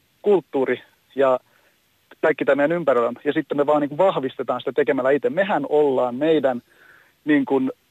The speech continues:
me ollaan niitä ohjelmoijia. Me ohjelmoidaan meidän lapset elämään sitä samaa surullista elämää, mitä me ollaan eletty, koska me ei tajuta se, että hei, me voitaisiin ehkä niinku muuttaa sitä ohjelmointia ja silleen vapautua tästä,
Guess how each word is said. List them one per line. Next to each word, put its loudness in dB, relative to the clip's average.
me 0
ollaan 4
niitä 0
ohjelmoijia. -2
Me 0
ohjelmoidaan 2
meidän 2
lapset -2
elämään 0
sitä -14
samaa 0
surullista -2
elämää, 0
mitä -2
me 0
ollaan 2
eletty, -10
koska -6
me -2
ei -2
tajuta 0
se, -2
että -6
hei, -2
me -8
voitaisiin 0
ehkä -8
niinku -8
muuttaa -2
sitä -2
ohjelmointia -4
ja -6
silleen 2
vapautua 0
tästä, -8